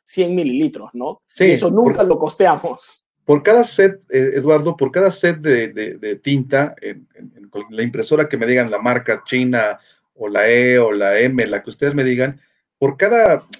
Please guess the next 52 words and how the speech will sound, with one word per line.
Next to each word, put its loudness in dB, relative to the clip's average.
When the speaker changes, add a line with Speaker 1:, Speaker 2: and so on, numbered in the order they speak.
Speaker 2:
set -4
de -2
tintas, -4
estamos -6
hablando -2
de -4
que -14
si -16
son -4
cinco, 0
tres, 2
cuatro -4
litros -10
de -12
tinta, -6
el 2
desperdicio -2
que -2
van 0
a -4
tener 0
es -4
de -2
un -6
veinticinco, -10
un -8
treinta -6
y -12
cinco -10
por -8
ciento -10
de -6
tinta. -20
Y -6
que 0
además 2
el 0
cliente -4
tampoco -2
lo 0
sabe, 0
pero 2
sí -12
sabe 4
que -10
se -6
llena 0
un -2
contenedor -2
de -2
tinta, -6
¿no? -8